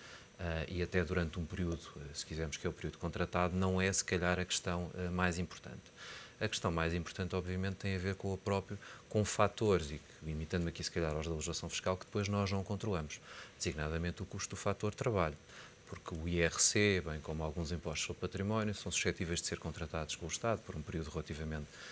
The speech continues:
relativamente longo. E o Estado aí, assim, com certeza, manterá, independentemente da alteração legislativa, é um contrato e, portanto, de boa fé, manterá, com certeza, em vigor.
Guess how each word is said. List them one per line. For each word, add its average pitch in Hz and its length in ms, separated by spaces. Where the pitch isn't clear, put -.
relativamente 90 720
longo. 76 300
E 120 80
o - 20
Estado 87 380
aí, 85 120
assim, - 200
com 85 100
certeza, 90 340
manterá, 92 540
independentemente 87 460
da 87 60
alteração - 340
legislativa, 95 520
é 82 80
um 78 40
contrato 98 460
e, - 40
portanto, 90 340
de 82 60
boa 82 140
fé, 87 220
manterá, 82 420
com 80 140
certeza, 80 400
em 92 120
vigor. 76 340